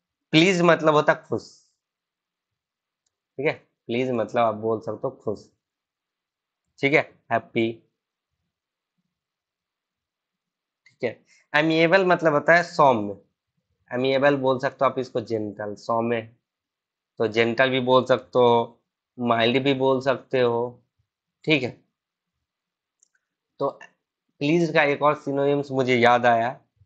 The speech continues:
मैं बता देता हूँ, याद आया तो बता ही देता हूँ, allegro, ठीक है? ये भी होता है इसका सिनोनिम्स। और बात कर ले फ्यूरियस, तो wrathful का ही सिनोनिम्स है। कॉर्डाइल का अगर बात कर ले, ठीक है?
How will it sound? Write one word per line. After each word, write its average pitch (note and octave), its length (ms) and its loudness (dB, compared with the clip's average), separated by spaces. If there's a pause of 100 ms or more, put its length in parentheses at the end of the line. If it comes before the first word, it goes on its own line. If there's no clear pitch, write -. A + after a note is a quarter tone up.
मैं A2+ 120 -2
बता A2+ 260 2
देता A2+ 260 -4
हूँ, B2 260 -12
याद A2+ 240 0
आया A#2+ 140 4
तो A#2+ 120 -4
बता A2 240 -4
ही G#2+ 120 -2
देता A2 260 -6
हूँ, B2 140 -6
allegro, A2+ 540 0 (1040)
ठीक C3+ 120 0
है? - 220 -2 (240)
ये B2 140 4
भी A#2 100 0
होता G#2+ 260 0
है G#2 60 -2
इसका G#2 180 -10
सिनोनिम्स। G#2 420 -14 (560)
और D3 80 2
बात D3+ 380 2
कर D3+ 80 0
ले C#3+ 100 0
फ्यूरियस, C3+ 520 -2
तो D3 220 2
wrathful B2 500 0
का B2+ 60 2
ही B2 160 0
सिनोनिम्स A#2+ 480 -6
है। E3+ 60 -6
कॉर्डाइल C#3 600 -2
का B2+ 200 0
अगर A#2 180 -2
बात G#2+ 280 -2
कर G#2+ 60 -14
ले, G#2+ 120 -14
ठीक - 400 -4
है? D3+ 60 4